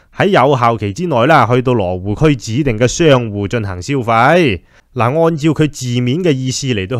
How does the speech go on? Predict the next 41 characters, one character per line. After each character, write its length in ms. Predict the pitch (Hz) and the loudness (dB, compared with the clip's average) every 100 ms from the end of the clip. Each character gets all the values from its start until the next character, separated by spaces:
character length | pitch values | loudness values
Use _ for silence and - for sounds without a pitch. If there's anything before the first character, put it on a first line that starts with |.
| 123 | -4
去 80 | 98 | -4
解 140 | 127 | -6
讀 160 | 139 113 | -6 -4
啊， 320 | 113 92 - _ _ _ | -2 -2 -8 _ _ _
就 140 | 131 | -2
即 100 | 127 | 0
係 160 | 175 131 | 0 0
話 140 | 113 | 0
羅 280 | 107 92 92 | 0 -2 -4
湖 300 | 92 95 101 | -6 -6 -6
區 320 | 135 160 165 - | 0 0 0 -6
首 320 | - - 110 143 | -8 -4 -2 -2
先 200 | 165 131 | -2 -2
就 100 | 113 | -2
要 160 | 120 | -4
指 320 | 113 113 117 | -6 -6 -4
定 240 | 135 107 104 | -2 -2 0
咗 160 | 123 | 0
一 20 | 143 | 0
紮 260 | 120 104 | 0 0
嘅 100 | 107 | -2
商 240 | 110 147 120 | 0 0 0
戶 100 | 101 | -4
出 120 | 139 | -4
嚟， 280 | 110 87 80 _ _ _ _ | -4 -8 -12 _ _ _ _
然 340 | 110 104 113 | -6 -4 -4
之 160 | 117 165 | -4 -2
後 120 | 123 | -2
先 240 | 113 151 120 | -2 -4 -4
至 140 | 127 | -4
到 120 | 120 | -2
啲 100 | 131 | -4
消 180 | - 147 131 110 | -4 -4 -4 -2
費 100 | 113 | -2
者 140 | 110 110 | 0 -2
嚟 120 | 123 90 | -2 -2
到 120 | 110 | -4
去 100 | 117 | -2
揀 200 | 92 117 | -4 -6
選 280 | 113 101 123 | -8 -6 -4
啦。 500 | 131 147 156 175 | -4 -6 -8 -12